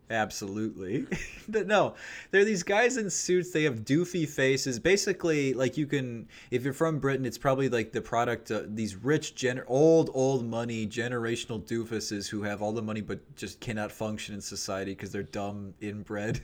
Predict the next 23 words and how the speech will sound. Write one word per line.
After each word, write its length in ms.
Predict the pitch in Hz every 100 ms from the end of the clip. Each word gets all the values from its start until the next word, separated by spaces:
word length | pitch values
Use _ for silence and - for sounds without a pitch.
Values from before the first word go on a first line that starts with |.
| -
<laughs> 680 | 147 - 139 - - - -
like, 220 | 202 151
royalty 680 | 117 127 123 127 127 123 113
idiots, 520 | 117 123 104 113 -
basically. 800 | - 104 107 110 104 104 98 110 - - -
So, 200 | - 151
like, 260 | 143 147 139
now 200 | 143 160
they 120 | 151
have 180 | 143 127
these 240 | 131 107
Olympic 460 | 117 117 107 117 -
Games 320 | 180 151 127
that 160 | 107 -
they're 100 | 101
competing 500 | 117 98 107 101 104
in. 140 | 101 104 - - -
But, 160 | 185 180
like, 300 | 190 175 -
it's 180 | 151 -
so, 460 | - 185 220 226
to 180 | 160 160
me, 340 | 156 170 160